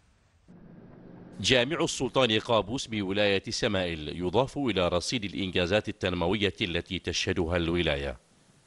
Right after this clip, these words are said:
يقع الجامع في منطقة المدرة على أرض مساحتها حوالي واحد وأربعين ألفا وأربعمائة وثلاثة وسبعين مترا مربع.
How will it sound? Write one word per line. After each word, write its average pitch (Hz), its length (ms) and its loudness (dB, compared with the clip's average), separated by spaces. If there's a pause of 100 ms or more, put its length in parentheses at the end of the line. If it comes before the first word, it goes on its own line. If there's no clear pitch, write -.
(520)
يقع 101 380 4
الجامع 104 680 0
في 104 180 -4
منطقة 87 560 0
المدرة 117 480 2
على 82 400 4
أرض 107 240 2
مساحتها 95 1080 0 (100)
حوالي 92 560 2 (440)
واحد 170 380 2
وأربعين 90 760 0
ألفا 110 440 0
وأربعمائة 90 800 2
وثلاثة 113 760 0
وسبعين 98 760 2
مترا 101 300 0
مربع. 80 540 0